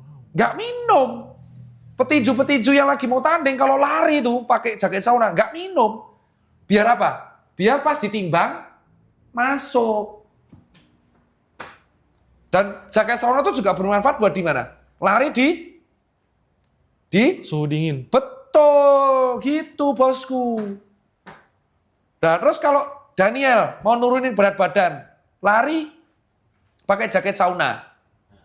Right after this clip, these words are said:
Speaker 1: turun dua kilo, habis itu minum, ya malamnya normal, karena tubuh dua per tiga tersusun dari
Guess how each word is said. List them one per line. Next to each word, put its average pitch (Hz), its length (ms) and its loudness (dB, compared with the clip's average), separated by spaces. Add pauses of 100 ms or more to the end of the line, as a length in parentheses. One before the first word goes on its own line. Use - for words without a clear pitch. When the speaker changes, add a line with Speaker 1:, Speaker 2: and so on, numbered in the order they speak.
(560)
Speaker 1:
turun 277 240 4
dua 240 240 2
kilo, 226 560 -4 (400)
habis 185 320 -2
itu 269 80 -2
minum, 185 480 -2 (480)
ya 262 80 4
malamnya 302 480 2
normal, 302 640 0 (320)
karena 262 240 0
tubuh 254 480 0
dua 190 240 2
per 202 160 -4
tiga 220 240 -2
tersusun 240 320 -2
dari 233 320 0